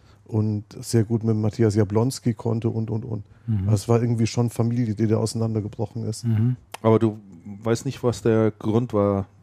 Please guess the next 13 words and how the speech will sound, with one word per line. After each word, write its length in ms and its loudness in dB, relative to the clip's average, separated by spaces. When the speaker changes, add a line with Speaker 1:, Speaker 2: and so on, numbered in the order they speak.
Speaker 3:
des 140 -8
Abgangs, 420 -4
ob 140 -6
er 220 0
Speaker 1:
Naja, 300 4
also 200 0
sag, 240 0
Speaker 3:
ob 40 -10
er 60 0
Speaker 1:
sagen 120 4
Speaker 3:
gehen 180 6
musste? 340 4
Speaker 1:
sa-, 200 0